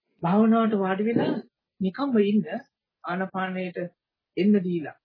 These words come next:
එතකන් ශරීරයේ පේනවා නම්, ශරීරයේ දැනෙනවා නම් ඒ දේ පොඩ්ඩක් දකින්න බලන්න. ශරීරයේ පිටින් නම් පිටින්, ඇතුලෙන් නම් ඇතුලෙන්. අ, ඒ විදිහට පොඩ්ඩක්, අ, ස්පර්ශ කරන්න බලන්න, දැනගන්න බලන්න. චුට්ට චුට්ට ආනාපානයට අපි පිටු වෙන්න බලන්න.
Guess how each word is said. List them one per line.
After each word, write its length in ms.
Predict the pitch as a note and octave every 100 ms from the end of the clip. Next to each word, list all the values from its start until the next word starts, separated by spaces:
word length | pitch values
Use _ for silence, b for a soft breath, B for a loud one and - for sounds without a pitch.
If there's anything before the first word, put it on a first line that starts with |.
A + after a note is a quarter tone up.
| _ _ _ _
එතකන් 420 | E3+ G#3 - C#4 C#4+
ශරීරයේ 540 | G#3 E3+ G3 C4+ B3 G#3
පේනවා 400 | F#3+ F3 D#3+ -
නම්, 160 | A3+ A#3 - _ _ _
ශරීරයේ 420 | F3+ F#3+ G#3 G3+ E3+
දැනෙනවා 460 | E3 G#3+ G#3+ D3+
නම් 180 | D3 G#3 -
ඒ 160 | F#3 G#3+
දේ 180 | A3+ C4
පොඩ්ඩක් 360 | A#3+ G#3+ A3 A3 _ -
දකින්න 380 | D#3+ G3 F3 E3+
බලන්න. 300 | D#3 D3+ - F3
ශරීරයේ 500 | - D#3 D3+ D3+ -
පිටින් 260 | E3 F3
නම් 200 | D#3+ C#3 -
පිටින්, 300 | F#3+ A3+ G#3+ G#3+ _ _ _
ඇතුලෙන් 360 | D4 F3+ E3+ D#3
නම් 180 | D3 A#3
ඇතුලෙන්. 360 | A#3 - A#3+ C#4 _ _ _ -
අ, 60 | G#3 G#3
ඒ 140 | G#3 G#3
විදිහට 380 | A3 A#3+ A3+
පොඩ්ඩක්, 400 | A3 G#3+ G#3+ A3 -
අ, 100 | G#3+ G3+ F#3+ _ _ _ _
ස්පර්ශ 320 | - G#3+ G#3 A3
කරන්න 300 | G3 D#3+ D3+
බලන්න, 340 | D3+ D3 D#3+
දැනගන්න 460 | D#3+ F#3 F#3+ D#3 -
බලන්න. 320 | - G#3+ G#3+ G#3 - _ _ _ _
චුට්ට 260 | G3+ A3 B3
චුට්ට 340 | C#4 C#4 -
ආනාපානයට 720 | G3+ G#3 A3 G#3+ G#3 G3+ G3+
අපි 180 | F#3+ F#3+
පිටු 240 | F3+ E3 D#3+
වෙන්න 200 | D3+ C#3
බලන්න. 240 | B2+